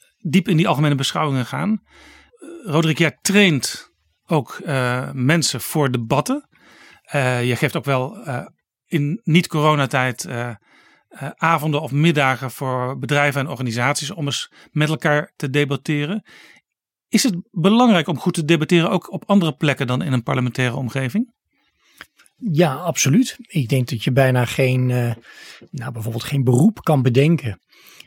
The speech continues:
Speaker 2: waarbij, ehm, ja, overtuigingskracht niet ook een rol speelt. Ieder mens is iedere dag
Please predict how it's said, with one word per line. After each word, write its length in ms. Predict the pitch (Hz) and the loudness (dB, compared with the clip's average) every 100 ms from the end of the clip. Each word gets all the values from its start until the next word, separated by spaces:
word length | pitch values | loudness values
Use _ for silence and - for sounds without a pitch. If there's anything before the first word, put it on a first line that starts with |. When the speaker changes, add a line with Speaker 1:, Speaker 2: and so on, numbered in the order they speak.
| _ | _
Speaker 2:
waarbij, 1200 | - 117 123 120 117 113 120 117 117 117 117 135 - | -12 -2 0 0 0 0 0 0 0 0 0 -4 -6
ehm, 500 | 123 120 120 113 113 - - _ _ - | -4 -2 0 0 -2 -6 -20 _ _ -8
ja, 180 | 143 - | -8 -2
overtuigingskracht 1300 | 147 127 - 151 170 156 131 - 139 123 - - - _ | 0 0 2 2 2 2 0 -2 -2 -2 -4 -12 -14 _
niet 420 | 147 127 160 202 | 0 4 4 2
ook 200 | 160 135 | -2 -2
een 80 | 131 | 0
rol 240 | 131 214 | 0 0
speelt. 260 | - 170 160 | -2 -4 -4
Ieder 380 | 254 226 196 160 | 0 4 4 4
mens 440 | 170 175 131 - | 4 4 2 -4
is 300 | - 147 120 | -4 -4 -4
iedere 400 | - 220 214 160 | 0 2 2 0
dag 380 | 151 156 - | 2 0 -2